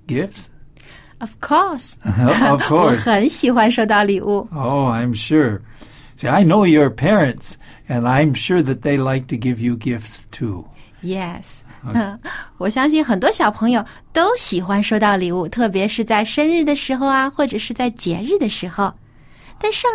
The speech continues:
Speaker 2: 帝呢，每一天都会给我们礼物。那么，艾校长，那上帝送给我们的礼物是什么样的呢？
Speaker 1: Oh, there are many, many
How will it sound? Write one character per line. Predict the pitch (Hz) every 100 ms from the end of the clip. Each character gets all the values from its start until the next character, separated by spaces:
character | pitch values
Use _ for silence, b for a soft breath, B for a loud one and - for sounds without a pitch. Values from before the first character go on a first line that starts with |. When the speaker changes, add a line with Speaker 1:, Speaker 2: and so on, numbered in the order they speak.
| 403
Speaker 2:
帝 | 370
呢， | 330 - b b
每 | 233 226 -
一 | 392 -
天 | - - 480 523 -
都 | 226 220
会 | 220
给 | 208
我 | 190 185
们 | 190 208
礼 | 202 -
物。 | 185 185 - - - - - B B B B
那 | -
么， | 240
艾 | - 247
校 | 254
长， | 226 208 B B
那 | 359
上 | - 539 508
帝 | 494 415
送 | 392
给 | 339 311
我 | 277
们 | 220 220
的 | 240
礼 | 240 196
物 | - 247
是 | 247
什 | 240 208
么 | 180
样 | 226 233
的 | 214
呢？ | 190 180 - b b b b b -
Speaker 1:
Oh, | 123 156 120 101
there | 156 151
are | 180 104 110
many, | 151 208 240 247 220
many | 202 202 185 156 127